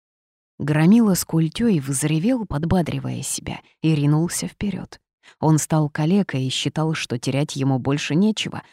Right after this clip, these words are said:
а деньги могли хотя бы скрасить его убогую жизнь. Ева растерялась. Она не знала, что делать. Тесак остался на заднем дворике кожевенного магазина,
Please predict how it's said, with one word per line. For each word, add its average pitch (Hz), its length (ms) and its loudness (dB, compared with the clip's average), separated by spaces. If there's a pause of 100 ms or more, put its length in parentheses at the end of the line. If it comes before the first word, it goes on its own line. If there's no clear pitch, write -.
(180)
а 262 140 2
деньги 226 340 6
могли 202 380 4
хотя 202 280 -2
бы 196 120 0
скрасить 147 580 -4
его 147 260 -2
убогую 127 520 -6
жизнь. - 420 -10 (1200)
Ева 175 300 2
растерялась. 160 760 -2 (200)
Она 170 200 4
не 190 120 8
знала, 196 340 0
что - 200 -8
делать. 202 380 -8 (420)
Тесак 180 360 0
остался 151 480 0
на 135 160 2
заднем 139 460 0
дворике 139 420 -2
кожевенного 135 640 -4
магазина, 139 640 -4